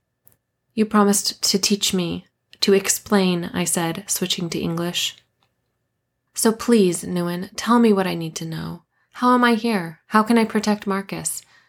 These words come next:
How can I get home?" "How you came to be here was not my doing,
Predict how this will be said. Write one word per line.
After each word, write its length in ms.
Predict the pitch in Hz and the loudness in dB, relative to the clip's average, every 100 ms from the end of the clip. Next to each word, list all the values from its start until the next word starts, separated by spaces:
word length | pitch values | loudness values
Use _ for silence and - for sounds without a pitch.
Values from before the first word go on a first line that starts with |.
| _ _ - | _ _ 2
How 220 | 208 220 | 4 4
can 160 | 240 | 2
I 140 | 226 208 | 2 2
get 320 | 208 190 - | 0 -4 -4
home?" 540 | 185 214 208 143 135 - _ _ _ _ _ _ _ _ _ _ _ - | -2 0 -2 -4 -10 -16 _ _ _ _ _ _ _ _ _ _ _ -4
"How 240 | 190 190 180 | 2 4 4
you 160 | 143 | 2
came 220 | 151 - 160 | -2 -4 -4
to 80 | - | -4
be 140 | - | -4
here 240 | 170 - 180 | -2 -4 -4
was 180 | - - | -6 -4
not 320 | 143 127 - | -4 -4 -6
my 160 | - - | -6 -4
doing, 480 | - - - - | -2 -2 -2 -4